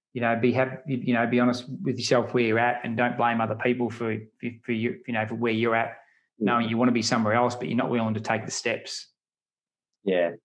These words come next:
Speaker 2: I like that. Yeah, you, you see someone where they are today, and you've only got to look back at their history to work out why. Like, it's
Speaker 1: Yeah,
Speaker 2: all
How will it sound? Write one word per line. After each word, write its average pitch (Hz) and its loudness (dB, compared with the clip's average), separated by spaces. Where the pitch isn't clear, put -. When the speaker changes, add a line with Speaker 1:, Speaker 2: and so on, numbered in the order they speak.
Speaker 2:
I 98 2
like 98 2
that. 95 2
Yeah, 113 4
you, 107 4
you 131 4
see 147 4
someone 123 4
where 113 6
they 110 6
are 107 4
today, 110 2
and 107 4
you've 104 4
only 113 4
got 107 4
to 104 4
look 104 4
back 101 2
at 95 -4
their 101 2
history 107 0
to 98 4
work 98 2
out 95 2
why. 95 2
Like, 92 -8
it's - -6
Speaker 1:
Yeah, 151 4
Speaker 2:
all 98 2